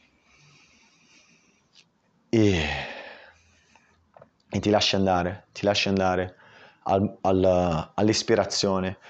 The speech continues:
e vedi, hai un-, e hai una chiara idea di quello che è il tuo prossimo passo e lo devi fare. Non lo devi fare per me, lo devi fare per te. Lo devi fare per tutto ciò che conta.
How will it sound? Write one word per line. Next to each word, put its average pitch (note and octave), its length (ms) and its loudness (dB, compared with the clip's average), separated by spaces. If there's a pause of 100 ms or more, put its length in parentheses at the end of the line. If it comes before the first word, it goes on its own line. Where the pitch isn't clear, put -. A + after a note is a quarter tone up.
(100)
e G#2 140 0
vedi, A#2+ 360 6
hai A#2+ 120 6
un-, B2 160 -2
e A#2+ 160 2
hai A#2+ 100 4
una A#2+ 200 0
chiara G#2+ 300 2
idea G2+ 220 4
di F#2+ 100 0
quello G#2 300 2
che G#2 160 2
è G2 60 2
il F#2 100 0
tuo - 120 -14
prossimo F#2+ 380 -2
passo F#2+ 480 -2 (280)
e G2+ 100 0
lo G#2+ 100 4
devi A2+ 260 4
fare. F#2+ 480 0 (300)
Non A2+ 140 0
lo B2 100 6
devi C#3+ 200 4
fare A#2+ 280 2
per G2 160 0
me, G2+ 360 -2 (320)
lo G2 120 0
devi G2+ 160 2
fare G#2 280 2
per F#2 240 -2
te. - 300 -4 (500)
Lo G2 120 -2
devi G2+ 220 2
fare A#2 260 2
per - 380 -4
tutto A#2+ 320 -2
ciò G#2+ 180 -2
che - 140 -12
conta. F#2 380 -4